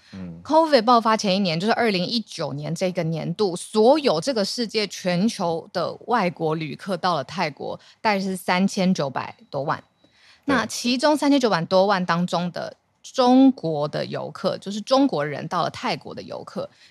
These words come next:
Speaker 2: 就一千零九十八万。
Speaker 1: 快要占一千一百万。<laughs> 这是快要三分之一啊。
Speaker 2: 快要三分之一，嗯。
Speaker 1: 对啊，全世界的外国人旅客里面，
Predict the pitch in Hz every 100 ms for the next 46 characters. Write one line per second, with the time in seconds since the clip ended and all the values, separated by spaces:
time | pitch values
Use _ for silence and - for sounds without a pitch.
0 | - 226 - 294 262 - - 247 233 196
1 | 156 156 139 - - 143 135 139 - _
2 | _ - - 117 110 104 - - 113 101
3 | 117 - 98 98 92 - 92 90 - _
4 | _ _ - - - - - _ _ _
5 | - - _ - _ - - - - 202
6 | 185 _ - _ - 262 254 180 170 170
7 | - 190 160 156 143 143 139 139 135 135
8 | - 123 120 226 214 202 190 190 185 165
9 | 160 143 202 208 196 185 131 117 113 117
10 | - _ _ _ _ - 123 131 - 139
11 | 127 113 117 107 92 90 85 78 98 117
12 | 101 92 - 98 78 - - 92 92 95